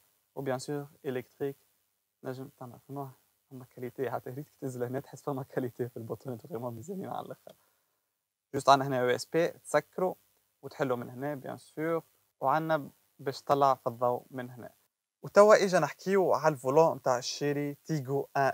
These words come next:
اكس. اول حاجه لاحظوها شنو هو لي فولون يجينا بلاستيك، عرفت كيفاش؟ اما فلات،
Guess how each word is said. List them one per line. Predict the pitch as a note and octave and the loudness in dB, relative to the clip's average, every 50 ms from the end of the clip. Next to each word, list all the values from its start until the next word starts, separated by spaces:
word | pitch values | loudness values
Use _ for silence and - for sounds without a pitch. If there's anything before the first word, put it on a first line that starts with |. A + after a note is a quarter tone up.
| - - | -2 -6
اكس. | C3+ A#2+ - - - - - | -8 -8 -6 -8 -2 4 6
اول | D#3 D3+ | 6 6
حاجه | C#3+ D#3 D#3+ C#3+ C#3+ | 4 2 0 0 -2
لاحظوها | B2+ B2+ C#3 D3 C3+ | -4 2 4 4 4
شنو | B2 - C#3+ C#3 | 4 4 0 2
هو | C#3+ D3 C#3 - _ _ _ _ | 2 2 2 0 _ _ _ _
لي | C#3+ D3+ D3+ - _ _ _ _ | -2 -2 -2 -4 _ _ _ _
فولون | C3+ C#3+ D3 D3+ D3 - | 0 2 2 2 2 0
يجينا | D3+ B2+ C3 C3+ C3+ C#3 C3+ C3 - _ _ - | -4 -6 -6 -4 -2 0 0 0 -2 _ _ 0
بلاستيك، | C#3 C3 B2+ - - - - - - _ _ _ _ _ _ _ _ _ _ _ _ - | 0 0 0 0 -6 -14 -16 -16 -16 _ _ _ _ _ _ _ _ _ _ _ _ -8
عرفت | A2 F2+ - - | -6 -6 -8 -12
كيفاش؟ | - - - D#3+ E3 - - _ - _ _ - | -18 -4 0 0 0 0 -2 _ -20 _ _ 10
اما | D3+ E3+ F#3 F#3+ F#3 | 10 12 10 10 8
فلات، | - - - - - B2 G#2 - | 8 4 -4 4 4 4 4 4